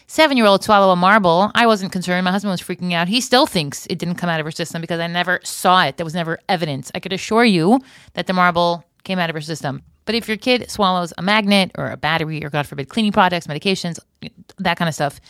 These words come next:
you do take them to the E R. If they swallowed a Lego head, you just chide them because Legos are expensive, unless you want to look through their poo.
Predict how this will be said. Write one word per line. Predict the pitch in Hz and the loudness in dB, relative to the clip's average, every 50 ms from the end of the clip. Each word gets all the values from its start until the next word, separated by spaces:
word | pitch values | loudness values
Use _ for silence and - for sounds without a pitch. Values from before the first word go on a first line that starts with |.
| - - - - - _ | -20 -20 -20 -20 -20 _
you | _ 190 202 | _ -2 2
do | 180 240 247 | 4 4 2
take | 233 - 233 214 214 | 4 2 0 0 2
them | - 196 190 185 - | 0 -2 -2 -2 -2
to | - 208 190 | -4 -4 -4
the | 170 175 - | -4 -6 -8
E | - 190 180 - - | -6 -8 -8 -6 -4
R. | 170 156 139 131 131 - | -4 -4 -4 -4 -6 -10
If | - - | -12 -12
they | 180 | -12
swallowed | 160 - - 208 202 202 196 196 190 | -12 -2 0 2 4 4 4 4 2
a | - 190 190 | -2 -6 -6
Lego | 196 208 226 254 339 415 381 330 247 214 | -2 2 6 6 6 8 8 8 8 8
head, | 214 196 208 190 185 190 214 254 269 - - _ _ | 6 6 6 6 8 8 6 6 4 2 -2 _ _
you | - - - | 2 2 4
just | - 349 339 - | 4 0 0 0
chide | - - - 294 320 339 370 269 | -6 -4 2 4 6 6 6 6
them | 254 226 190 196 | 4 4 4 4
because | 190 226 233 240 220 196 | 2 2 2 2 2 4
Legos | 240 240 247 214 220 208 202 208 214 196 - - _ _ | 4 4 6 6 4 4 6 4 2 0 -4 -14 _ _
are | 180 170 170 180 - _ | 2 4 4 2 2 _
expensive, | 196 190 - - - - - 208 214 214 - 127 85 - - - - - _ _ _ _ _ _ - _ _ | -6 -8 -8 -8 -6 0 4 4 4 4 2 -8 -8 -8 -12 -12 -12 -14 _ _ _ _ _ _ -20 _ _
unless | 185 185 180 170 - | -4 -4 -4 -4 -2
you | 185 | -4
want | 170 170 165 | -2 -2 -2
to | |
look | 165 160 156 _ | -2 -4 -6 _
through | - 147 139 139 | -8 -8 -8 -4
their | 135 135 123 | -4 -6 -6
poo. | - - 107 90 - | -6 -10 -12 -12 -14